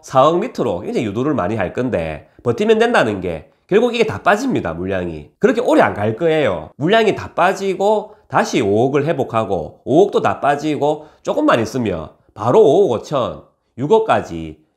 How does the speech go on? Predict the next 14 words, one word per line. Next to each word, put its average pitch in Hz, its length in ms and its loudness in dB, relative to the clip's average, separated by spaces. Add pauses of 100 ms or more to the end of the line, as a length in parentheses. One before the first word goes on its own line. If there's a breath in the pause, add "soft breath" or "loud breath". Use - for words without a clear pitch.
올라갑니다. 127 840 -2
그래서 104 600 -2 (120)
약간 220 640 0
버틸 185 260 -2
수 240 80 -6
있는 180 140 -2
자신이 165 360 2
있다, 90 760 -2
약간 123 160 -2
용기가 135 340 4
있으면 101 600 -2 (100)
버티면 220 720 -4 (320)
결국 147 600 -4 (280)
높은 101 540 -4